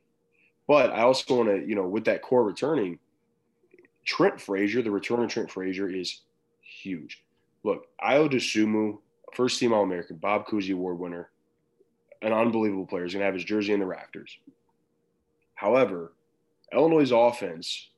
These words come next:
ninety-eight percent of the plays were called for Ayo Dosunmu. It was in his hands, ball screen, do what you gotta do, Ayo. That is why we lost to Loyola.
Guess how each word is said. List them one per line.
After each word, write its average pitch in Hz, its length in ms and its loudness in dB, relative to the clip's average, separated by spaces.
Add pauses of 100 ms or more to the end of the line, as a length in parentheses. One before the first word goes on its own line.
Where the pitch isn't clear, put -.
(1000)
ninety-eight 123 1120 0
percent 107 320 -2
of 92 80 -8
the - 40 -20
plays 87 360 -2
were 90 160 -8
called 90 640 -4
for - 140 -8
Ayo 95 280 -6
Dosunmu. 85 340 -10 (1800)
It 98 280 -8
was 92 220 -8
in 92 120 -8
his 92 120 -10
hands, 131 580 0
ball 113 200 4
screen, 110 480 -2 (380)
do 120 80 6
what 113 160 2
you 110 60 0
gotta 104 120 4
do, 101 180 0
Ayo. 95 340 0 (640)
That 110 180 2
is 120 120 2
why 101 600 -2
we 110 100 0
lost 87 360 -6
to 113 80 0
Loyola. 113 420 -2